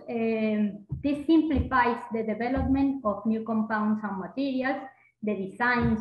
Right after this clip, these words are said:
of crystal upon crystal, and the understanding of the crystallization process and the polymorphism. <clears throat> The hard part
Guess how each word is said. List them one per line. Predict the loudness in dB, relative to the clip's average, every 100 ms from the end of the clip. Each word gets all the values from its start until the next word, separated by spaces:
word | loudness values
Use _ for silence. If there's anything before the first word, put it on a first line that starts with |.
| 0
of | -2 0
crystal | -2 0 -2
upon | -2 -2 -4
crystal, | 0 0 2 0 0 2
and | 4 6
the | 4
understanding | 2 2 0 -2 -2 0 0 0 -2
of | -6 -8
the | -10
crystallization | -8 -6 -4 -6 -4 -6 -4 -4 -4 -2
process | -4 -4 -8 -8
and | -8 -4
the | -2 0
polymorphism. | 0 0 -8 -10 -10 -10 -16 _ _ -20 -20 -20 _ _ _ _ _ -4
<clears throat> | 0 0 -4 -14 _ _ -8 -8 -10 -16 _ -20 -16 -16 -16 -10 -6
The |
hard | 4 6 6 8
part | 6 6 4